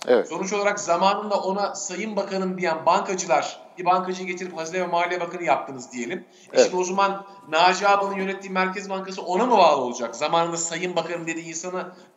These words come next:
Speaker 2: e, ona mı bağlanacak? Yani onun için, e, dediğim gibi çok bir, bir bilgi kirliliği vardı. Size katılıyorum. Ama işte bugün, e, Cumhurbaşkanı Erdoğan da noktayı koydu zaten bunlara.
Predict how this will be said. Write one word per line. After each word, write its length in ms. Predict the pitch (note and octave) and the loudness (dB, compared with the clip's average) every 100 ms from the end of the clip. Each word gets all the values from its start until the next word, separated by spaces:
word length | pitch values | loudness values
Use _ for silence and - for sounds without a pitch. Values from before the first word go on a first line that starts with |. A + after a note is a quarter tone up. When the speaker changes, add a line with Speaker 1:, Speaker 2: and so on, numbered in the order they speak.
| C#3 | -8
Speaker 2:
e, 120 | C#3 | -6
ona 260 | C3+ E3 A#3+ | -2 0 2
mı 60 | |
bağlanacak? 520 | F#3+ D3+ C3+ A#2+ A#2 | 2 2 -2 -8 -10
Yani 120 | C#3 D3+ | -8 -6
onun 140 | A3 | -4
için, 280 | A#3+ - A3+ - - - - | -4 -6 -8 -12 -20 -18 -6
e, 60 | D#3+ D#3+ D#3+ D#3+ D#3 A2+ - - | -2 0 0 -2 -4 -6 -10 -8
dediğim 220 | A3 A3 | -4 -4
gibi 100 | F3+ | -2
çok 180 | A3+ F#3+ - | -4 -4 -10
bir, 80 | F#3 | -12
bir 220 | F3 F3+ | -12 -12
bilgi 220 | F3 F3 G#3+ | -10 -8 -6
kirliliği 460 | G3+ F#3+ G3 G#3 | -4 -4 -2 2
vardı. 380 | E3 C#3+ - G#3 | 6 6 4 -2
Size 260 | G#3+ G3 F#3+ | -4 -6 -4
katılıyorum. 640 | F#3+ F#3 G3 E3 A3+ - - - | -4 -4 -4 -2 -4 -8 -20 -10
Ama 180 | - F#3 | -6 -4
işte 240 | E3 F#3+ | -4 -4
bugün, 220 | F3+ E3 G#3 | -4 -4 -6
e, 300 | G3+ D3+ D3+ | -6 -8 -4
Cumhurbaşkanı 560 | F#3+ E3+ C3+ C3+ C#3 | -2 2 2 2 0
Erdoğan 460 | D#3+ C#3 A#2 G#2 A#2 | 0 2 0 -4 -4
da 120 | G3+ | -4
noktayı 400 | F#3+ C#3 - F3+ | -2 -4 -2 0
koydu 200 | D#3+ C3+ | 0 0
zaten 260 | G2+ G2 F2+ | -2 -8 -8
bunlara. 280 | - E2+ | -14 -16